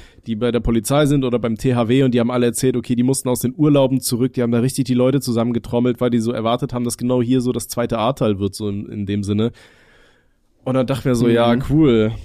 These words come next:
Speaker 1: ne, genau an, an dem einen Tag, wo, wo du heiraten sollst, so, und es hat halt wirklich den ganzen Tag nur gepisst, also das war echt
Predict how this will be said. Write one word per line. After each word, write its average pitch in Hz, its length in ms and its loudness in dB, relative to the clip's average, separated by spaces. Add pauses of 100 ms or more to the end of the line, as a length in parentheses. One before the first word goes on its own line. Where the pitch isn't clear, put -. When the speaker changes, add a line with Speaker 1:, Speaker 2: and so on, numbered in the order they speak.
Speaker 1:
ne, 127 180 2
genau 131 240 0
an, 139 240 -2
an 127 160 -8
dem 135 160 -6
einen 147 260 0
Tag, 139 360 0
wo, 127 260 0
wo 123 60 0
du 120 160 2
heiraten 120 380 0
sollst, 101 260 -2
so, 107 80 -2
und 104 80 -2
es 98 80 -8
hat 117 100 -4
halt 107 140 -6
wirklich 113 140 -6
den 101 100 -4
ganzen 101 240 -6
Tag 104 180 -8
nur 107 100 -4
gepisst, 95 400 -8
also 87 140 -10
das 92 220 -10
war 92 120 -4
echt - 240 -8